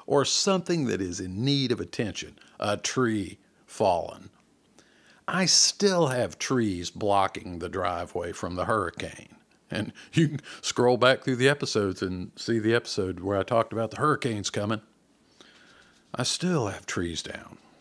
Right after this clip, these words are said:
Um, so there is a never, I'm not gonna talk about the never-ending, uh, issues of keeping an old place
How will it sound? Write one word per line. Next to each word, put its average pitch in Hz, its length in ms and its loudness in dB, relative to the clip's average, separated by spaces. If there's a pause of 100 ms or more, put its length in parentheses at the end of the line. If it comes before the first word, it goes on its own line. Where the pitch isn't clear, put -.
(2000)
Um, 87 440 -4 (260)
so 165 380 4
there 120 220 4
is 110 120 2
a 135 40 2
never, 147 380 0
I'm 127 140 0
not 165 160 -4
gonna 127 140 -2
talk 92 240 0
about 82 240 -4
the 82 200 -8 (220)
never-ending, 98 1000 0 (340)
uh, 78 200 -6 (840)
issues 87 640 0
of 87 240 -8
keeping 107 320 -4
an 87 100 -6
old 87 260 -4
place 85 480 -4